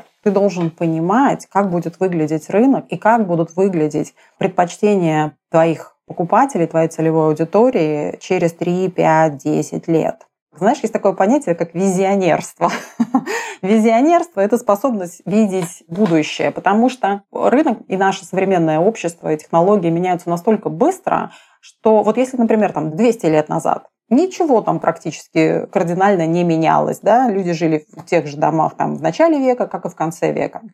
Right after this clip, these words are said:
то сейчас все меняется очень стремительно. И поэтому, с одной стороны, ты должен сиюминутным потребностям, ну или вот тем потребностям, которые в конкретный момент времени, когда проект будет продаваться,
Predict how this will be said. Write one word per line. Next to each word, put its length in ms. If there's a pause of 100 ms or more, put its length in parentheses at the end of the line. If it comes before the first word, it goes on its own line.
(260)
то 60
сейчас 240
все 120
меняется 400
очень 220
стремительно. 920 (400)
И 80
поэтому, 1200
с 100
одной 240
стороны, 440
ты 120
должен 640 (100)
сиюминутным 640
потребностям, 640
ну 140
или 100
вот 180
тем 160
потребностям, 540
которые 220
в 40
конкретный 440
момент 260
времени, 280
когда 240
проект 320
будет 200
продаваться, 800